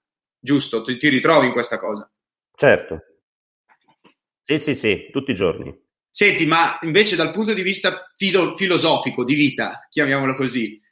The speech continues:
Speaker 1: quante storie stai,
Speaker 2: Mm.
Speaker 1: stai, stai conoscendo, hai conosciuto, insomma,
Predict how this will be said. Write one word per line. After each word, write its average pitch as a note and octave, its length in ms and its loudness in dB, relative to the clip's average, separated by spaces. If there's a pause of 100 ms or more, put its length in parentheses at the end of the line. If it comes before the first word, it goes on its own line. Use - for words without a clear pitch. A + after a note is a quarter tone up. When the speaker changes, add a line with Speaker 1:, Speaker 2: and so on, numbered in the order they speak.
(100)
Speaker 1:
quante G3+ 300 4
storie F#3 420 4
stai, D#3+ 340 2 (100)
Speaker 2:
Mm. - 40 -2
Speaker 1:
stai, C#3+ 360 -6
stai D3 220 -4
conoscendo, D3 580 -2
hai A#2+ 80 -2
conosciuto, A#2+ 800 -4
insomma, A#2 400 -10